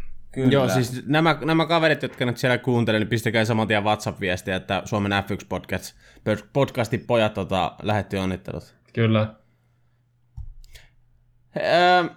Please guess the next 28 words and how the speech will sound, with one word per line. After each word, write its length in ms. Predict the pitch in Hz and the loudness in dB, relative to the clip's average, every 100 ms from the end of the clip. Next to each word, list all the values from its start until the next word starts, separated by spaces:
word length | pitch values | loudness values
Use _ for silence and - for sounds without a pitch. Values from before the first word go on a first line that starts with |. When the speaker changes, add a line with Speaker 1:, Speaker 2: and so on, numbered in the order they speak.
| _ - 151 - - _ _ _ - _ - | _ -10 -10 -10 -20 _ _ _ -20 _ 2
Speaker 2:
niin, 300 | 285 233 147 | 6 8 6
mit-, 260 | 247 - - - - | 2 -4 -18 -20 -20
siis, 440 | 160 175 - - - 160 - - - | -14 -12 -12 -10 -4 -4 -2 -4 -4
<laughs> 600 | - - - - - - | -20 -20 -20 -20 -20 -6
nyt 120 | 160 175 160 | 0 4 6
joka 240 | 175 175 | 6 4
ei 60 | 170 | 4
tosta 280 | 175 - | 0 0
alusta 420 | 165 202 185 185 147 | 2 4 4 4 2
niinku 180 | 139 | 2
huomannut 380 | 139 156 151 143 | 2 4 4 0
sitä 100 | 143 139 | 0 2
sarkasmia, 680 | 165 131 113 110 110 101 98 - _ _ _ _ - | 2 2 0 0 0 0 0 -6 _ _ _ _ -6
niin 80 | |
siis, 420 | 117 127 120 - - | -2 0 -2 -6 -2
öö, 400 | 123 123 123 117 - _ - - _ _ | 2 4 4 2 -6 _ -20 -20 _ _
oli 160 | 131 135 | -2 0
taas 180 | 143 143 | 0 2
ylivoima-, 380 | 139 127 120 131 | 2 2 0 -2
si-, 200 | - - | -4 -2
varmaan 260 | 202 196 185 | 0 2 0
niinku 200 | 170 160 | 0 0
tapahtumarikkain 840 | 170 175 160 156 131 123 127 117 | 0 -2 -2 0 0 0 -2 0
kisa 240 | 135 127 | -2 -2
sitten 300 | 113 113 113 | -2 -4 -2
viime 260 | 120 117 110 | 0 2 2
vuoden 200 | 104 101 | 0 0
Monzan. 500 | 95 95 - 143 | 0 -2 -2 -4